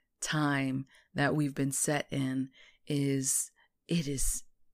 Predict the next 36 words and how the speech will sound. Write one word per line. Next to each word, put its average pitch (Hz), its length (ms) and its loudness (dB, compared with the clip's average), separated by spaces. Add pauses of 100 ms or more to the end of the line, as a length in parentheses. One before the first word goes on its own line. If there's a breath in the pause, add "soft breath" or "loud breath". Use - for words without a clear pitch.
(200)
so 196 600 6
challenging 196 960 0 (540 soft breath)
to 156 120 0
look 160 260 0
outside 160 680 0
and 151 140 0
see 147 300 -2
a 151 80 -2
world 143 460 -2
that 131 140 -6
looks 151 220 -4
like 147 140 -6
a 127 60 -8
movie 165 760 -6 (960 soft breath)
and 143 560 0 (680)
not 147 260 -2
be 160 220 0
able 147 200 -2
to - 140 -6
turn 139 280 -2
it 135 100 -4
off, - 540 -8 (460 soft breath)
to - 80 -4
be 165 180 4
in 160 80 6
a 147 60 4
bad 151 320 2
dream 156 380 0
and 139 120 2
not 143 220 2
be 151 120 0
able 139 180 -2
to 135 180 -2
wake 135 260 -4
up. - 280 -6 (720 loud breath)
And 135 500 2